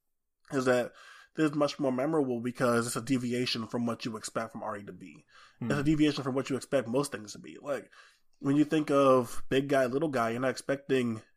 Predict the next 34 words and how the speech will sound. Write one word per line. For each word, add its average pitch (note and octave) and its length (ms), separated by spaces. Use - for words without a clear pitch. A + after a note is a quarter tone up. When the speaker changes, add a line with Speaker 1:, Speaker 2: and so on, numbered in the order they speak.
Speaker 1:
little C3+ 200
guy B2+ 140
to A#2+ 80
be A#2+ 100
the A2+ 140
aggressor. G2+ 380
You C3 120
get D3 180
that C3+ 140
sometimes C3 560
in A2+ 80
David A2+ 240
Starr A2 160
versus G#2 280
Walter. G2 440
You've B2 100
gotten C3+ 240
that C3+ 200
in B2 80
Daniel A#2+ 220
Bryan A2+ 240
versus A2 260
Sheamus, B2 460
but C3+ 80
that's D3 180
not D#3+ 100
something D3+ 300
you, C3+ 200
you C3 260
see C3+ 240
that B2 200
explored A#2+ 420
very A2+ 200
often. B2 480